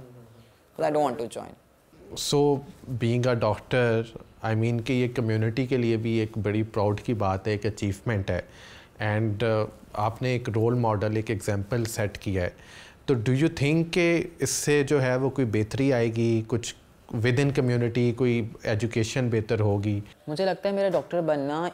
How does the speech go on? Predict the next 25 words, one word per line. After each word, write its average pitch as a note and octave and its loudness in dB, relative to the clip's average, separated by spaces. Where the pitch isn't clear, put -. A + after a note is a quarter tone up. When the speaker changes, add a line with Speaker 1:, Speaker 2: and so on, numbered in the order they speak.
Speaker 1:
एक D3 -4
ख़तरे C#3 -2
के D3 -6
तौर A#2 -2
पर A#2 -8
लिया G#2+ -8
गया G#2 -10
है G#2 -14
within C#3 -2
community। G#2 -6
मतलब C3+ 0
मुझे C#3 -4
लगता D3+ 2
है D3+ 0
कि E3+ 0
मैं D#3+ 2
एक D#3 -4
चलता D3+ 2
फिरता C3+ -4
ख़तरा A#2 -6
हूँ A2 -8
उनके G#2 -12
लिए। G2+ -14
अ, A#2+ 0
क्योंकि, D3+ -2